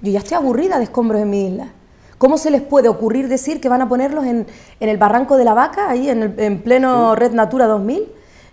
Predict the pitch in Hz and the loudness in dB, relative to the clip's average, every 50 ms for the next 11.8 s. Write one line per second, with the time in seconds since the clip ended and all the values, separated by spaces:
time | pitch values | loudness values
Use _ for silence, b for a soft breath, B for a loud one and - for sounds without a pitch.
0 | b - 247 233 233 254 302 - 269 269 269 277 262 262 247 226 233 240 311 339 | b 0 2 4 4 4 4 2 2 2 2 2 2 2 2 2 2 0 -2 -2
1 | 339 285 - - - 311 - - 330 330 320 294 285 269 247 - - 240 214 196 | -2 -4 -4 -4 -6 -6 -6 -4 -4 -4 -2 0 0 0 0 0 -2 -4 -4 -4
2 | - - 254 247 226 190 208 247 226 - - b b b b b b b _ _ | -2 -2 -2 -2 -2 -4 -8 -10 -12 -16 -20 b b b b b b b _ _
3 | 208 175 - - 196 175 180 202 196 196 196 202 196 202 190 196 185 185 214 277 | -14 -14 -12 -12 -10 -8 -6 -4 -4 -4 -4 -4 -4 -2 -2 -2 -2 0 -2 -2
4 | 359 381 285 226 240 339 415 370 262 240 175 214 202 202 190 170 214 233 247 247 | -2 0 0 0 0 0 0 0 0 0 0 0 -2 -2 0 2 2 2 4 2
5 | 254 254 247 240 226 - - 214 226 233 233 220 214 202 196 208 196 - 240 277 | 2 2 2 0 0 0 -2 0 0 2 2 2 2 2 2 0 0 0 -2 -2
6 | 359 381 - 302 294 - - - - B B B B B B B B - 226 220 | -2 -4 -8 -10 -12 -12 -16 -20 -20 B B B B B B B B 4 6 6
7 | 214 214 208 - 208 196 - 240 226 233 240 254 269 349 359 311 254 254 - - | 6 6 4 4 2 2 4 4 4 4 6 6 6 6 4 4 2 0 2 2
8 | 220 196 196 220 233 233 247 247 247 - - 247 - 240 220 - 226 - 240 247 | 2 2 4 2 4 4 2 2 2 0 -4 -2 -2 -2 0 0 0 0 2 2
9 | 233 240 226 185 254 254 254 247 240 226 214 214 208 208 202 202 196 196 180 185 | 2 2 2 2 2 2 2 2 2 2 4 4 4 4 2 2 0 0 0 0
10 | 196 196 190 185 190 226 196 190 - - 254 294 339 320 302 277 233 226 226 247 | 0 0 0 0 -2 -2 -2 -2 0 2 2 2 4 2 0 0 0 0 0 2
11 | 247 233 233 240 220 - - 214 175 190 233 285 320 320 311 | 0 0 0 -2 -2 -2 -4 -4 0 2 2 2 2 2 -2